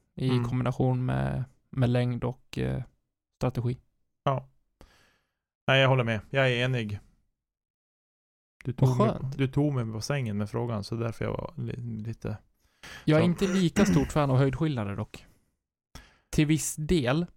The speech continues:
Speaker 1: ska jag säga. Jag vill inte ha en bana som... Eh,
Speaker 2: En helt platt bana är ganska tråkig.
Speaker 1: Ja, men det var inte det jag sa.
Speaker 2: Nej.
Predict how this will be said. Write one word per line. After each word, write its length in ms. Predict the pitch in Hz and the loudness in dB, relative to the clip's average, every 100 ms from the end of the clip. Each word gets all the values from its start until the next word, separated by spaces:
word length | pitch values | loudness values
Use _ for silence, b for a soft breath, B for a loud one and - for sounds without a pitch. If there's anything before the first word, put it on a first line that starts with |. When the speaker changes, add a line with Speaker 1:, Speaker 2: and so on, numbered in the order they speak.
| _ | _
Speaker 1:
ska 160 | - 123 | -6 -2
jag 60 | |
säga. 240 | 104 90 139 _ _ _ - B B B B _ _ - - _ - - | 0 0 -2 _ _ _ -16 B B B B _ _ -18 -18 _ -14 -8
Jag 200 | - 143 | 0 2
vill 140 | 143 156 | 4 2
inte 380 | 156 139 - | 0 -2 2
ha 240 | 170 147 123 | 4 4 4
en 100 | 131 | 4
bana 300 | 127 127 127 | 4 4 2
som... 360 | - 127 120 120 | 2 2 2 2
Eh, 400 | 117 120 117 123 | 2 4 4 4
Speaker 2:
En 60 | |
helt 260 | 135 143 131 | 4 4 0
platt 300 | - 143 - | 0 0 0
bana 360 | 120 110 107 107 | 0 2 2 0
är 40 | |
ganska 380 | 104 110 104 110 | 2 0 0 -4
tråkig. 460 | 104 107 104 - - - _ _ _ - | -2 -4 -4 -10 -14 -18 _ _ _ -2
Speaker 1:
Ja, 200 | 139 147 - | -2 -2 -6
men 140 | - 131 | -8 -4
det 60 | |
var 100 | 143 | -2
inte 180 | 151 - | -2 -2
det 60 | 123 | -4
jag 120 | 120 | -2
sa. 180 | 120 117 - _ | -4 -6 -10 _
Speaker 2:
Nej. 260 | - 117 113 | -6 -2 -4